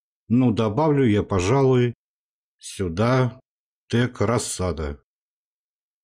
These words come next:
Всё, тег «Рассада» у меня добавлен, и, как видите, у меня четыреста девяносто девять символов. Этого вполне достаточно. Теперь опускаемся вниз. Я всегда выбираю дату загрузки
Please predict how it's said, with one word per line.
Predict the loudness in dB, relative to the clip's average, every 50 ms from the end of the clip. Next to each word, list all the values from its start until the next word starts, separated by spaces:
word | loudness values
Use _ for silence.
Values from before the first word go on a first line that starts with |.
| _ _
Всё, | -6 -2 -2 -2
тег | 0 0 -4 -2 0 -2
«Рассада» | -2 -2 -2 -2 -2 -2 0 0 0
у | 2
меня | 4 4 2 2
добавлен, | 2 2 0 2 2 0 0 2 2 2 0 0
и, | 0 -2 -4
как | -4 -6 -6 -4 -4
видите, | -4 -4 -4 -6 -2 -2
у | 0
меня | 0 2 2 2 2 0 0
четыреста | -2 -6 -4 -2 -2 -2 -2 -2 -4 -6
девяносто | -4 -2 0 2 2 2 2 0 -2 -4 -2
девять | 0 0 0 0 0 -2
символов. | -4 -6 -6 -4 -4 -4 -4 -4 -4 -6 -8 -10 -16 _ _ _ _ _ _ _ _ _ _ _ _ _
Этого | -4 -4 0 2 2 0 0
вполне | 0 -2 -2 -2 0 0 2 2 2 2 0 -2 -4 _ _ _ _ _
достаточно. | -4 -2 -2 -2 -2 -6 _ -6 -6 -4 -4 -6 -8 -8 -8 -8 -6 -6 -6 -8 -10 _ _ _ _ _ _ _ _ _ _ _ _ _ _ _ _ _ _ _ _
Теперь | -4 -4 -2 0 0 0
опускаемся | 0 0 0 -2 -4 -2 -2 0 2 2 2 0 -2 -2 0 0 0
вниз. | 2 2 2 2 2 2 0 -4 -10 -12 -14 -16 -10
Я | -8 -2 0 2 2 2 2 0
всегда | -2 -4 -4 -4 -2 0 0 0
выбираю | 2 0 0 0 0 0 0 0 0 0 -2 -2
дату | -2 0 0 0 0 -2 -4 -6 -6 -6 -6 _ _ _ _ _ _ _ _ _ _ _ _ _ -8
загрузки | -6 -2 0 0 0 0 0 0 2 2 0 0 -4 _ -2 0 2 2 2 0 -2